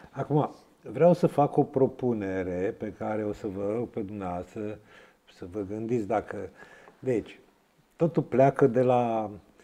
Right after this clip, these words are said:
uh, modernizarea societății parking. Eu apreciez foarte mult că s-a pus un bancomat în, uh, în zona pieței. Apreciez că el este și foarte bine păzit de cinci, uh,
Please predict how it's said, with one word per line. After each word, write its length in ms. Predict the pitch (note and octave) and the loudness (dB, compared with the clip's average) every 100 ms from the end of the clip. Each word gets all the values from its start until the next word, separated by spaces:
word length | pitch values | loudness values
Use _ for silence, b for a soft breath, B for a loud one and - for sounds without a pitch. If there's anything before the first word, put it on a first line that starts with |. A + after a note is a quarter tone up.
| b b - | b b -10
uh, 280 | G2 F#2+ G#2 | -6 -6 -6
modernizarea 880 | B2 G#2 A#2 A2+ A2+ G2+ B2 A2+ F#2+ | -4 2 2 2 -2 2 4 4 2
societății 640 | - G2 F#2+ - G2+ G#2 | -4 -12 -12 -12 -12 -14
parking. 720 | - G#2 E2 E2 G2 G#2 F#2+ - F#2+ | -6 -4 -4 -8 -14 -14 -16 -18 -12
Eu 160 | F#2 G2 | -6 -4
apreciez 540 | F#2 G2 F#2+ - G#2+ | -4 -6 -8 -8 -8
foarte 320 | - A2 - G2+ | -4 -6 -4 -8
mult 240 | G2 G2 | -8 -10
că 100 | G#2 | -10
s-a 140 | - | -10
pus 280 | - - G2 | -12 -10 -12
un 140 | G#2+ F#2+ | -10 -6
bancomat 720 | F#2+ F#2+ - F#2+ G2 G2 - | -6 -6 -8 -8 -8 -8 -12
în, 140 | F2 F2 | -16 -16
uh, 300 | E2 E2 D#2+ D#2 _ b b b b b b _ | -16 -16 -18 -20 _ b b b b b b _
în 360 | A2 G#2+ G2+ | -8 -6 -6
zona 360 | F2+ G2+ G#2 F#2 | -2 -2 0 -2
pieței. 920 | - G2+ F2 - A#2+ A#2+ A#2+ G#2+ G2 - b b | -4 -8 -8 -8 -6 -4 -4 -6 -10 -16 b b
Apreciez 540 | - - A2 - A2 | -8 -4 -2 0 -2
că 120 | - | -2
el 100 | A2 | -2
este 200 | G#2+ - | -2 -2
și 140 | G#2 A2 | -8 -8
foarte 340 | - A2+ - | -6 -6 -6
bine 220 | F#2+ A2 | -8 -8
păzit 340 | G#2 - G2 G#2 | -8 -6 -6 -6
de 100 | G2+ | -8
cinci, 520 | - A2+ G2+ - - | -10 -10 -10 -12 -12
uh, 60 | F#2+ | -10